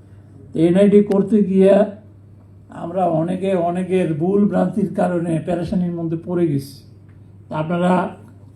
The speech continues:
শুনে খুশি হবেন, গত চার পাঁচ মাসে আমরা প্রায় পাঁচ লক্ষ পেন্ডিং এনআইডি আমরা নিষ্পত্তি করে পে-, করতে পেরেছি।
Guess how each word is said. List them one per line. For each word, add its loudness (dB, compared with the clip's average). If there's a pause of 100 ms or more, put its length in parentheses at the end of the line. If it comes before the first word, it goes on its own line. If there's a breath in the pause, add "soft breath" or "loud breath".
শুনে 2
খুশি 2
হবেন, 0 (960)
গত -6
চার -4
পাঁচ 0 (120)
মাসে 0
আমরা 0 (840)
প্রায় -4
পাঁচ 2
লক্ষ 2
পেন্ডিং 2
এনআইডি 0
আমরা 0
নিষ্পত্তি -2
করে 0
পে-, -2
করতে -6
পেরেছি। -4